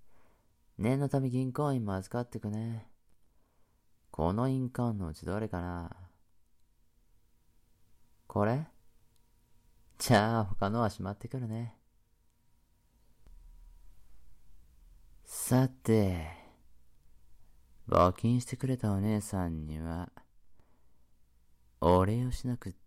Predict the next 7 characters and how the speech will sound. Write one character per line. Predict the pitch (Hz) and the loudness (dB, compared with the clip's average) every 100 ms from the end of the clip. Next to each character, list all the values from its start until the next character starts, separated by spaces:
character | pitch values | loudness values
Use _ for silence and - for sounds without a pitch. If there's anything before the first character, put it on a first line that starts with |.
| _ | _
ち | - 82 | -10 -6
ゃ | 80 80 78 - - - - - - - - | -6 -8 -12 -14 -16 -18 -20 -20 -20 -20 -14
い | - 73 | -6 -6
け | 78 76 | -4 -6
な | 76 | -6
い | 71 | -10
ね。 | 78 95 101 90 | -12 -12 -12 -16